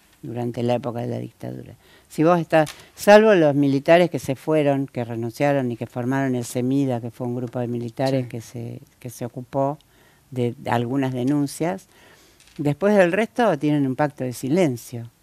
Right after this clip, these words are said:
Speaker 1: que el único que lo rompió fue Silingo. Cuando Silingo le cuenta,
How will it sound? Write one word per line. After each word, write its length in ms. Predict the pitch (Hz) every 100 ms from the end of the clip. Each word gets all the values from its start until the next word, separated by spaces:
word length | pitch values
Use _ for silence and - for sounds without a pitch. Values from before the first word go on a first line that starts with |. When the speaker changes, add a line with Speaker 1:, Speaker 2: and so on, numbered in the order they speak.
| _
Speaker 1:
que 140 | 127
el 100 | 131
único 380 | 175 196 175 143
que 80 | 135
lo 160 | 135
rompió 360 | 131 139 147 214
fue 140 | -
Silingo. 640 | 131 123 127 196 131 117 113 _ _ _ _ _ _ _ _ _ _ _ _ _ _ _ _ _ _ _ _ _ _ _ _ _
Cuando 300 | 143 135 135
Silingo 460 | - 147 208 196
le 160 | 156 151
cuenta, 640 | 180 185 151 131 135 135